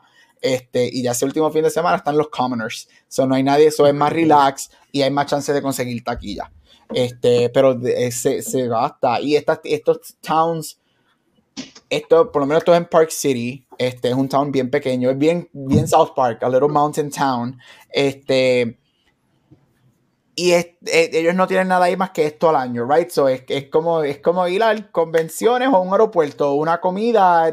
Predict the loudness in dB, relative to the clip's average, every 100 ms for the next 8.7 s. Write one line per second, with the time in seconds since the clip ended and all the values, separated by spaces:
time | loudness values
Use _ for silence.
0 | -2 -4 -4 -2 -4 -2 -4 -2 -2 -2
1 | -8 -2 0 0 -2 0 -2 -2 -4 -4
2 | -4 -2 0 0 0 0 -2 -6 -4 -2
3 | -2 -2 -4 -2 -4 -6 -8 -6 -4 -2
4 | -2 -2 -6 -8 -10 -12 _ _ -10 -8
5 | -6 -6 -4 -4 -4 -4 -2 -2 -2 -2
6 | -2 -2 -2 -2 -4 -4 -4 -2 -2 -2
7 | -2 0 0 0 -4 -6 -2 -2 -2 -4
8 | -6 -2 -4 -4 -2 0 -2